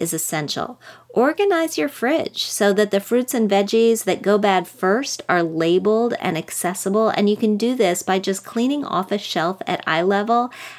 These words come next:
at the front of your fridge and dedicate it to that Eat Me First produce. Next, prioritize meal prepping.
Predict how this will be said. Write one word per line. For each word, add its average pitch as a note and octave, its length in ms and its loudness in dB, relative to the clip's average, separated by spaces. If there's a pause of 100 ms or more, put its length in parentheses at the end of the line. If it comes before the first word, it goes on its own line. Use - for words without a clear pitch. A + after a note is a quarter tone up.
(120)
at G3 160 -2
the G3 100 -4
front G#3 460 0
of A#3 120 -2
your A#3 180 2
fridge A#3 560 0 (100)
and F#3+ 240 2
dedicate F#3+ 640 0
it D3+ 160 -4
to F3 100 -4
that E3 340 -2
Eat F#3+ 240 -2
Me F#3 160 0
First - 460 -4
produce. - 640 -4 (420)
Next, - 640 0 (320)
prioritize A#3 1040 0 (240)
meal G3 540 2
prepping. - 600 -8